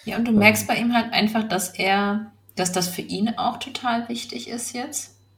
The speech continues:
Speaker 1: Also er nimmt sein, <laughs> er nimmt sein Ende. <laughs> Das klingt total doof.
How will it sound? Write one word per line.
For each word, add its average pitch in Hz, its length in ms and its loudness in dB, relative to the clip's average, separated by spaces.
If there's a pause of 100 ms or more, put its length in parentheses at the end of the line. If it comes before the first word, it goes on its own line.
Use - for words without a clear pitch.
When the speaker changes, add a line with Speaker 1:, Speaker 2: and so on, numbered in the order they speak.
(240)
Speaker 1:
Also 170 200 -2
er 180 140 -2
nimmt 208 320 0
sein, 190 760 0
<laughs> - 60 -16
er 180 100 -10
nimmt 170 260 0
sein - 180 -4
Ende. 170 400 4
<laughs> - 40 -12 (720)
Das - 200 -14
klingt - 260 -6
total - 440 -2
doof. - 340 -2